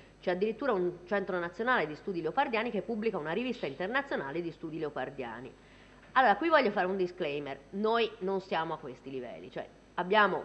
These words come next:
guardato un tassellino piccolissimo delle ricerche su Leopardi per quello che interessava a noi,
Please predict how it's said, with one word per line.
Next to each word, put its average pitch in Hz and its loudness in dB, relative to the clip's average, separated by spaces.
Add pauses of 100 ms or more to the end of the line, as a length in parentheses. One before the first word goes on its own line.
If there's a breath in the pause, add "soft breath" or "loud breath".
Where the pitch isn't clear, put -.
guardato 185 6
un 156 -8
tassellino 208 0
piccolissimo 254 -2 (260 loud breath)
delle 175 2
ricerche 180 -2
su 190 -4
Leopardi 226 2
per 160 -4
quello 208 4
che 185 -2
interessava 170 -2
a 269 4
noi, 151 -2